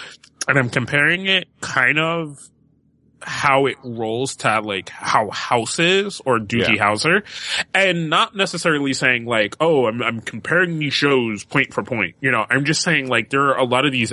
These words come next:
Speaker 1: elements that are similar across the board in those three shows. Doogie Howser, yeah, it was this really genius kid who, you know, skipped a lot of things and became a doctor, right?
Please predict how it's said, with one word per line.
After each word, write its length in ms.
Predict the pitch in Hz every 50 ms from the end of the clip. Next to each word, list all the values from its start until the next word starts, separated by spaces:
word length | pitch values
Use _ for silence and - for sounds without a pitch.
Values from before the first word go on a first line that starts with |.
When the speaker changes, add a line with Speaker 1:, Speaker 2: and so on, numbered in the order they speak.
| - -
Speaker 1:
elements 440 | 117 117 113 104 107 104 - - -
that 160 | 131 113 104
are 60 | 101
similar 680 | - - - - 160 151 139 127 117 107 104 98 -
across 380 | 98 98 - - 123 113 - -
the 100 | - 110
board 300 | 95 131 127 131 120 - _ _ _ _ _ _ _ _ _ _ _ _ _ _ _ - - -
in 140 | 175 160 143
those 180 | 135 117 104 -
three 200 | - 120 101 92
shows. 460 | - - 220 185 123 104 87 - - - - - - - - - _ -
Doogie 260 | 196 214 160 160 113
Howser, 340 | 202 247 269 226 160 139 -
yeah, 180 | 180 175 127 101
it 100 | 104 117
was 220 | 123 110 104 107
this 280 | 117 113 107 - - - -
really 280 | 113 131 156 165 170 156
genius 440 | 135 - 151 143 139 131 123 - -
kid 600 | - - 196 196 165 131 123 117 113 113 107 - _ - - _ _ _ -
who, 440 | - 156 131 117 113 107 107 107 - _ -
you 120 | - 143 123
know, 300 | 110 104 95 95 90 80
skipped 480 | - - - - - - 143 127 - -
a 60 | 123
lot 160 | 117 113 110
of 80 | 104 -
things 280 | 131 120 107 101 98 -
and 120 | 104 92 -
became 220 | - - 98 87
a 60 | 90
doctor, 560 | - - 185 196 165 - _ - - - - -
right? 280 | 107 120 135 147 -